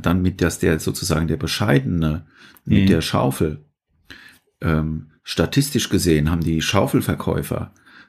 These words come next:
Speaker 1: sozusagen eine höhere Überlebenswahrscheinlichkeit oder eine höhere Wahrscheinlichkeit, irgendwie zufrieden zu werden und
Speaker 2: Mhm.
Speaker 1: ihr Auskommen zu finden,
Speaker 2: Mhm.
Speaker 1: als die hochriskanten Goldgräber, die dann unter Umständen, äh, die dann erschossen werden von jemandem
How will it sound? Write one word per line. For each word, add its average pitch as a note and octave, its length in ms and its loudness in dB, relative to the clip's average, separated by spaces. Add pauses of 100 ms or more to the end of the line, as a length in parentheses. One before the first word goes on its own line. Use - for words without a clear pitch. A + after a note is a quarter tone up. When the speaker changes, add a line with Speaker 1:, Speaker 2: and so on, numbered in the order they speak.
Speaker 1:
sozusagen E2+ 380 -2
eine E2+ 100 0
höhere G#2+ 280 4
Überlebenswahrscheinlichkeit F2+ 1400 0
oder - 160 -2
eine D#2+ 200 -2
höhere F2+ 440 2
Wahrscheinlichkeit, F2+ 720 0
irgendwie F2 280 -4
zufrieden A#2+ 540 0
zu G2 160 -2
werden F2 380 4
und - 340 -4
Speaker 2:
Mhm. G2 260 4 (160)
Speaker 1:
ihr - 200 2
Auskommen F2+ 480 2
zu - 100 -4
finden, A2+ 560 -2 (220)
Speaker 2:
Mhm. F#2 200 0
Speaker 1:
als F2 220 0
die F#2 120 2
hochriskanten G2 840 0
Goldgräber, E2+ 800 0 (360)
die G2 100 2
dann F2+ 180 4
unter F#2 200 0
Umständen, A2 460 0
äh, - 340 -4
die G#2 220 -4
dann - 160 2
erschossen - 480 0
werden D#2+ 240 2
von D#2+ 160 -2
jemandem F2 540 -2